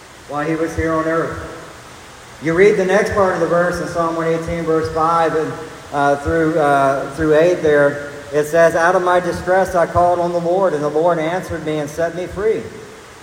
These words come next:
The Lord is on my side, I will not fear. What can man do to me? The Lord is on my side as my helper. I shall look in triumph of those who hate me.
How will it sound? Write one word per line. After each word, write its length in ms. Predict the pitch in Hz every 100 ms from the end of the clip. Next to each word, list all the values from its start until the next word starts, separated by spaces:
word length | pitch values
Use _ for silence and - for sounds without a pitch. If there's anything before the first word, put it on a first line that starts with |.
| - - -
The 80 |
Lord 280 | 139 170 190
is 120 | 185
on 160 | 190 190
my 160 | 190 190
side, 400 | 185 190 202 170
I 80 |
will 220 | 151 165 170
not 320 | 170 170 175
fear. 260 | 175 143 - - - - 135
What 320 | 143 208 - -
can 200 | 214 196
man 320 | 190 190 170
do 180 | 165 170
to 80 |
me? 220 | 143 120 110 - - - - - - - - - - - - - - - - - -
The 60 | 127
Lord 260 | 156 175
is 120 | 180
on 200 | 180 180
my 160 | 175 175
side 400 | 175 175 170 156
as 120 | 151
my 180 | 151 156
helper. 440 | 151 165 160 135 127
I 120 | 131
shall 280 | - 156 143
look 560 | 151 170 196 - -
in 120 | 165 147
triumph 540 | 165 160 170 170 165
of 160 | 135 143
those 340 | 156 170 165
who 120 | 147
hate 300 | 127 156 165
me. 180 | 175